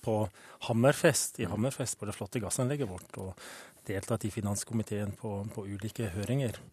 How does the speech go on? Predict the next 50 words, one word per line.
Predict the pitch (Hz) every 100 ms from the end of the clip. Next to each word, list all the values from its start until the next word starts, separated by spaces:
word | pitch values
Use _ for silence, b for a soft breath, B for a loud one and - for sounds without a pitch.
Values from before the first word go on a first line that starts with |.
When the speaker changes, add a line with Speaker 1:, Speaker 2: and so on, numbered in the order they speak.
| -
Speaker 2:
Men | 131
så | 151 170
var | 202
det | 196
spørsmålet, | - 104 117 113
Speaker 1:
Ja, | 113 151
Speaker 2:
hva | 151 220
Speaker 1:
så |
Speaker 2:
er | 151
det | 143
som | 151
er | 123
så | 139
galt | 98 120
Speaker 1:
ja, | 107
Speaker 2:
med | 87
det? | 80 - -
Speaker 1:
ja, | 104 104
det, | 117 135 135 B B B B B -
eh, | 127 123 123 127 139 - - -
grunnen | 120 139 156
til | 120
at | 110
vi | 123 117 131 294 - -
skriver | - 113 117
dette | 101 -
brevet | 95 92 101 143
og |
stiller | - 107 104
opp | 104
i | 107
media, | 101 131 156 92 90 - -
er | 107 117 123
for | 113
å |
få | 110 - 107 135
i | 120
stand | - 120 131
en | 123 117
dialog | 120 131 156 113 - -
med | 107 104
både | 95 101 113
regjeringen | 101 98 113 117 104 92
og | 107 92
Stortinget | - 95 80 113 104 98
om | 98
denne | 95 98
saken. | 98 98 95 104 104
Speaker 2:
Men | 123 160
så | -